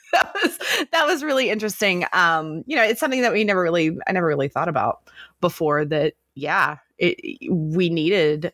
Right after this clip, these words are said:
even though it was just six hours with Loki, you know, we needed this time with him to really understand him as a character. And I think they did a really good job of,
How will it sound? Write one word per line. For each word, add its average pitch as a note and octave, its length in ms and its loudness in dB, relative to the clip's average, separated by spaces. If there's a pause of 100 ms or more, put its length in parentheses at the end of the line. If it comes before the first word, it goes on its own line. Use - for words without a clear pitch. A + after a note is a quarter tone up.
(260)
even F3+ 260 2
though E3+ 120 4
it - 80 2
was F3 160 -2
just - 400 0 (140)
six - 340 -4
hours D#3 520 0
with D3 160 -2
Loki, C#3 300 -2
you D3 180 0
know, C#3+ 160 -2
we D#3 140 0
needed D#3 280 0
this C#3+ 200 -6
time D3 240 -2
with D3+ 160 -2
him C#3 240 -4
to C#3+ 260 -2 (320)
really F#3 380 4
understand D#3 600 0
him D3 560 0
as D3+ 240 0
a B2+ 60 -12
character. D3 420 0
And D3+ 80 0
I F3+ 80 4
think D#4+ 200 -2
they D4+ 100 0
did A#3+ 180 0
a A3+ 80 2
really G3 220 0
good F#3 180 -2
job E3+ 300 0
of, D#3 240 -4